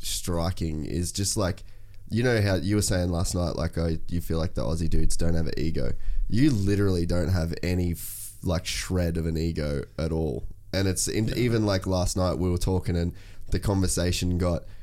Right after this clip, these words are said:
Speaker 1: we got into, like, yeah, talking about Charles and people we knew,
Speaker 2: Mm.
Speaker 1: and Jay Wilson was there, and, like, he was in the combo, and you literally circled back to, like, make sure he was included back into the combo. Like,
Speaker 2: Yeah.
Speaker 1: that's the,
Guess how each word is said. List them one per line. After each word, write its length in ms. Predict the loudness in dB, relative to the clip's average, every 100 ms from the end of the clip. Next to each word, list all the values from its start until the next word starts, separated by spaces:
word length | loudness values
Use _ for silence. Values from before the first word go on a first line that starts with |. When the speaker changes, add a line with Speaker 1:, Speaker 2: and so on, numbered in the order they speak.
| -14 -12 -6
Speaker 1:
we 180 | 0 2
got 260 | 2 0 2
into, 260 | 0 2
like, 200 | 0 0
yeah, 220 | 0 0 0 -2 -2
talking 240 | 0 2
about 180 | 0 0
Charles 520 | 0 2 4 2 0
and 140 | 0 2
people 300 | 4 6 8
we 200 | 8 8
knew, 280 | 6 2 0 -4 -6 0
Speaker 2:
Mm. 80 | 2
Speaker 1:
and 280 | 4 2
Jay 220 | 2 4 6
Wilson 400 | 8 8 6 6
was 120 | 6
there, 280 | 6 2 2
and, 380 | 2 2 0 -2 -6 -4
like, 300 | -2 -2 -8 -6 0
he 200 | 2 4
was 280 | 6 8
in 60 | 8
the 60 | 4
combo, 480 | 2 2 2 0 0
and 180 | 0 2
you 120 | 2
literally 400 | 2 2 4 2
circled 600 | 2 2 2 2 0 0
back 300 | 0 0 0
to, 100 | 0
like, 240 | 0 0 0
make 260 | 2 2
sure 260 | 0 0 2
he 160 | 2 2
was 280 | 0 -2 -6 -8 -8
included 560 | -2 0 2 2 2 0
back 240 | 0 0
into 140 | 0 -2
the 60 |
combo. 360 | 0 0 2 2
Like, 240 | 0 -2 -6 -8 -4
Speaker 2:
Yeah. 100 | 0
Speaker 1:
that's 240 | 2 2 2
the, 300 | 2 2